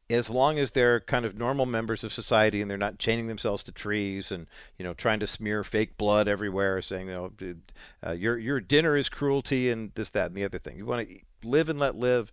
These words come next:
that's fine. The analysis, balance, and clarity on this story coming up involves a Florida woman who was recently sentenced to life in prison,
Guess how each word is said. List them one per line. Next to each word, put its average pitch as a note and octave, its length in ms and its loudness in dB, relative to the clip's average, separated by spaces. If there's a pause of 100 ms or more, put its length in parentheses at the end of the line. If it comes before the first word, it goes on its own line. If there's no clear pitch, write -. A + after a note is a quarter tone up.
(300)
that's F#2 200 -6
fine. - 240 -10 (800)
The C3+ 120 4
analysis, G3 460 6
balance, E3+ 360 4
and B2+ 100 -2
clarity C#3+ 400 6
on A2+ 220 0
this G3+ 340 4
story G#2 360 2
coming A2+ 320 0
up G#2+ 160 0
involves B2 460 2
a G2+ 100 0
Florida D#3 540 2
woman G2+ 360 -2
who A2+ 100 -2
was G#2 160 -4
recently C3+ 440 0
sentenced D3 440 -2
to A2+ 80 -2
life B2 400 4
in A2+ 160 -8
prison, A#2+ 640 -2